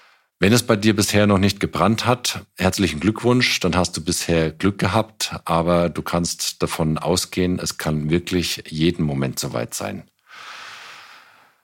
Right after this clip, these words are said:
Weiterhin kann ich dir wirklich nur raten, höre auf den Rat deines Brandschützers, vor allem auch dann, wenn er dir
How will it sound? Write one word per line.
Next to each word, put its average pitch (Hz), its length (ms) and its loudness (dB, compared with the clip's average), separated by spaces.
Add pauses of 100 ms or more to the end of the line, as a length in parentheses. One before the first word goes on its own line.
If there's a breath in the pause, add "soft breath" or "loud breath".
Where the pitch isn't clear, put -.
(360 loud breath)
Weiterhin 110 720 2 (400)
kann 92 180 2
ich 87 140 -2
dir 90 180 2
wirklich 87 240 0
nur 87 180 0
raten, 82 640 0
höre 104 600 2
auf 87 140 -2
den 85 160 0
Rat 78 640 0
deines 82 300 0
Brandschützers, 110 1040 0
vor - 240 0
allem 98 200 4
auch 80 200 -2
dann, 92 340 2
wenn 82 160 2
er 78 160 -2
dir 78 300 2